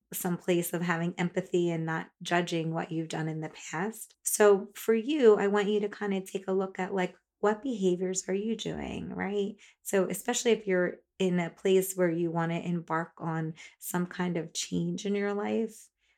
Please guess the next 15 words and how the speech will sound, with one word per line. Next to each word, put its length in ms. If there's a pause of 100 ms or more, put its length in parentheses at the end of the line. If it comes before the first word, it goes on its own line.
(140)
I'm 100
sure 220
this 240
isn't 280
the 200
first 260
time 280
that 120
you've 300
desired 640
this 200
change 560
or 60
this 220
transformation. 1080